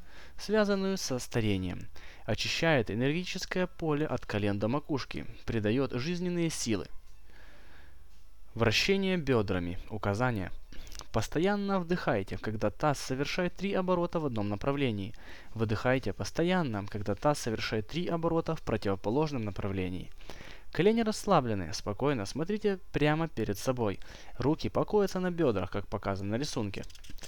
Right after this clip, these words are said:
Таз движется по кругу. Польза. Облегчает движение таза, высвобождает напряжение в пояснице и соединительных суставах бёдер. Помогает пищеварению, массируя кишечник. Открывает энергетическое поле от колен до пупка.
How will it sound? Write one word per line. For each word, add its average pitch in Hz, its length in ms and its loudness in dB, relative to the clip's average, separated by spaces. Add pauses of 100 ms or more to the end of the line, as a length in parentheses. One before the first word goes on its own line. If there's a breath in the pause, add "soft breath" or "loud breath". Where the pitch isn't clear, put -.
(360 loud breath)
Таз 202 260 4
движется 110 420 -2
по 147 160 2
кругу. 98 340 -2 (760 loud breath)
Польза. 107 420 4 (300 loud breath)
Облегчает 110 580 2
движение 175 400 0
таза, 123 380 2 (180)
высвобождает 110 840 0
напряжение 185 600 0
в - 60 -8
пояснице 170 600 -2
и 175 280 -6
соединительных 143 720 0
суставах 101 520 0
бёдер. 117 440 0 (640 loud breath)
Помогает 117 480 2
пищеварению, 170 720 0
массируя 104 560 0
кишечник. 117 680 -2 (380 loud breath)
Открывает 113 680 0
энергетическое 165 680 -2
поле 175 320 0
от 165 100 -2
колен 101 360 0
до 98 100 0
пупка. - 400 -2